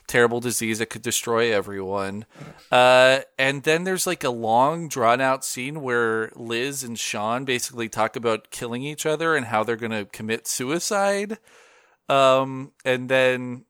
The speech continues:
Ed chimes in with, "You know, I'm okay being eaten. You don't have to kill me as well." There's some heavy fucking shit in this <laughs> movie. <laughs> And it resonates really strongly. I think the movie with Sean, or the, the seg-,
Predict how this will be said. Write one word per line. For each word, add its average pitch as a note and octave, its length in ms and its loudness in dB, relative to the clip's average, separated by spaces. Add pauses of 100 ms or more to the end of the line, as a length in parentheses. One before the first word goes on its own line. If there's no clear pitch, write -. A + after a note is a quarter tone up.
Ed B2+ 400 2
chimes B2+ 420 -2
in B2+ 180 -4
with, A#2 180 -4
"You G3 180 -6
know, F3 180 0
I'm F3+ 120 0
okay D3+ 300 -2
being A#2+ 240 -2
eaten. G#2+ 240 -6
You A2+ 100 -6
don't B2 160 -2
have A#2 160 -2
to - 100 -10
kill G2+ 280 -6
me F#2+ 240 -10
as F#2 180 -10
well." F#2 480 2 (400)
There's E4+ 220 4
some A4+ 160 4
heavy C#4+ 440 4
fucking C3+ 580 2
shit A4+ 440 4
in G#4 80 -12
this E4 240 0
<laughs> - 0 -
movie. E3+ 160 -4 (460)
<laughs> - 220 -20 (800)
And G#3 140 0
it A#3 80 -6
resonates A#3 540 0
really E3+ 240 -2
strongly. B2+ 520 0
I C#3+ 40 0
think A#3+ 220 -10
the F#3+ 100 -2
movie D3 300 -2
with A#2+ 140 -4
Sean, A#2+ 420 -4
or B2 140 0
the, A2 340 -4
the G#2+ 100 -6
seg-, A#2 400 -6